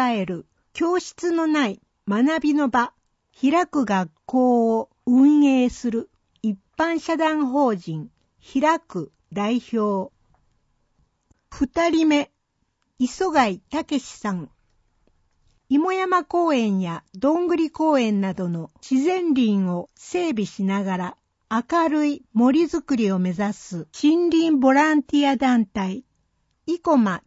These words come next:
宝の里会長。子ども向けのイベントも行う。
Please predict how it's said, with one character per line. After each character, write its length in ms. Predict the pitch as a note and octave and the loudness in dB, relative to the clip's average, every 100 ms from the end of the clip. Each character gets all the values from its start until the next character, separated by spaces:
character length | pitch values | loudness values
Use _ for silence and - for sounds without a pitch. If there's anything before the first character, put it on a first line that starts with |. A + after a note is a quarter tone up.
| _ | _
宝 460 | A3 A3 E4 E4 E4 | -10 -4 -2 0 0
の 140 | D#4 | -2
里 520 | - C4+ C4+ C4 B3+ _ _ | -4 -4 -2 -2 -2 _ _
会 300 | - A#3 C4+ | -8 -2 -2
長。 500 | - - A3 G#3 - _ _ _ _ _ - | -4 -4 -2 -2 -8 _ _ _ _ _ -4
子 180 | C4+ | 0
ど 160 | A#3+ E4 | 2 2
も 140 | F4 | 2
向 200 | E4+ E4+ | 0 -2
け 180 | - D#4+ | -2 0
の 240 | D4 C#4+ - | 2 0 2
イ 180 | A#3+ B3 | 2 4
ベ 240 | F4+ F4 | 2 0
ン 100 | E4+ | -2
ト 160 | E4+ D#4+ | -2 0
も 280 | D4+ B3+ | 2 2
行 200 | A3 C4+ | 0 2
う。 440 | C4 B3 A#3 A#3+ | 4 4 2 -4